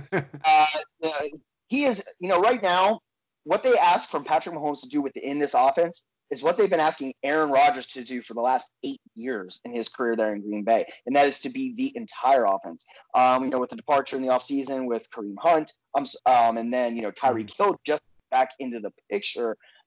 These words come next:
Speaker 2: um, this could be devastating to, to the Chiefs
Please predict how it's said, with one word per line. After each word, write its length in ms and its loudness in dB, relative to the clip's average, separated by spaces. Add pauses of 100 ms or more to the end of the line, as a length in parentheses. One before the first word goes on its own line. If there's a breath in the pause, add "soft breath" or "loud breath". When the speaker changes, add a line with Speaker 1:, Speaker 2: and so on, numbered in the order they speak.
(140)
Speaker 2:
um, 440 2
this 220 -2
could 160 -2
be 160 -8
devastating 680 2
to, 260 -2
to 240 -6
the 60 -6
Chiefs 360 0